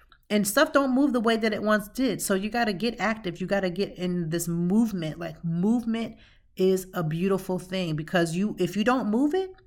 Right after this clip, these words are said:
you will lose it. And who wants to be out here depending on somebody to get from point A to point B? Now, I may get there, right? I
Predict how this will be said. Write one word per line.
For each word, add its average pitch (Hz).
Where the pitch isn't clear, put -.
you 165
will 226
lose 220
it. -
And 262
who 349
wants 277
to 269
be 240
out 233
here 226
depending 214
on 202
somebody 202
to 170
get 185
from 180
point 196
A 190
to 175
point 175
B? 165
Now, 196
I 254
may 269
get 262
there, 139
right? 214
I 214